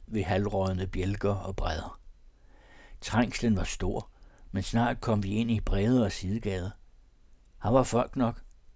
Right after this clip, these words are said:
men dog altid god plads. Tilslørede kvinder i store skarer tog samme vej som vi,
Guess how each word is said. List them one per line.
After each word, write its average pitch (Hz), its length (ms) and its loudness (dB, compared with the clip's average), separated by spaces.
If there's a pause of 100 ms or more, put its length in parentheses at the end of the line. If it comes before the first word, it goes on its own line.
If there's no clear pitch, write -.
(100)
men 107 260 0
dog 113 320 4
altid 131 280 0
god 139 200 -2
plads. - 440 -4 (840)
Tilslørede 123 720 4
kvinder 127 400 4
i 117 80 4
store 117 340 4
skarer 107 500 0
tog - 280 -2
samme 123 300 2
vej 101 220 0
som 85 260 -4
vi, - 180 -4